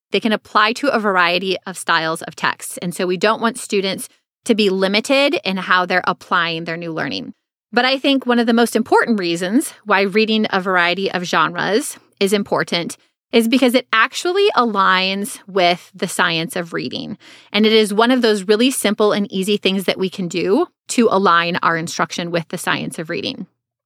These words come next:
And how it connects is through Scarborough's reading rope, which if you've listened to my Science of Reading summer series, then you heard me talk about that in every episode. But Scarborough's reading rope has two different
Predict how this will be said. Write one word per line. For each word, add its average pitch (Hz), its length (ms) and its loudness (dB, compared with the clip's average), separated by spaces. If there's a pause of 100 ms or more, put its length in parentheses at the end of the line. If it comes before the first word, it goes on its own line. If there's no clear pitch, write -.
(160)
And 214 380 0 (100)
how 185 220 0
it 240 140 -4
connects - 720 -2
is 185 380 4 (320)
through 190 240 2
Scarborough's 190 600 2
reading 170 300 -2
rope, 226 300 0 (360)
which 185 320 2
if 180 160 -2
you've 185 180 -4
listened 196 320 0
to 185 360 2
my 180 300 -2
Science 185 440 -2
of 185 100 -2
Reading 180 320 0
summer 175 340 0
series, 170 540 0
then 175 160 0
you 170 140 -2
heard 202 260 4
me 214 140 2
talk - 260 2
about 175 240 0
that 156 280 0
in 190 160 -2
every 165 320 -2
episode. - 520 -4 (480)
But 208 320 2
Scarborough's 254 480 2
reading 226 240 2
rope 190 260 2
has 190 480 -2
two 226 200 -4
different 220 580 2